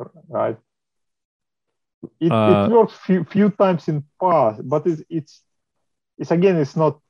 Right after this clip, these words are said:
Speaker 1: tradable. It's interesting, but it's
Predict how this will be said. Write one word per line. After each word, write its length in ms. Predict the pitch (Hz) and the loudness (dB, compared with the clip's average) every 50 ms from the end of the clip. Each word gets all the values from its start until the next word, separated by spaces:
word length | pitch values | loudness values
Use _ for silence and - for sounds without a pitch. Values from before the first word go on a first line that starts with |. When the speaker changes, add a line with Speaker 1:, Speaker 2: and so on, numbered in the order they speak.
| - | -4
Speaker 1:
tradable. 420 | 131 135 127 117 110 95 95 - - 131 | -2 -2 -2 -2 -4 -6 -6 -6 -4 -4
It's 160 | 139 - - | -4 -4 -4
interesting, 600 | 214 233 208 202 190 175 - - 175 151 135 - - _ _ _ _ _ _ _ _ _ _ _ _ _ _ _ _ _ _ _ _ - | -2 -2 0 0 -2 -2 -2 -6 -8 -8 -8 -8 -12 _ _ _ _ _ _ _ _ _ _ _ _ _ _ _ _ _ _ _ _ -20
but 360 | - 127 123 131 135 127 - _ _ _ - | -12 -6 -4 -2 -2 -4 -6 _ _ _ -12
it's 540 | - 135 123 - _ _ _ _ _ _ | -10 -10 -10 -12 _ _ _ _ _ _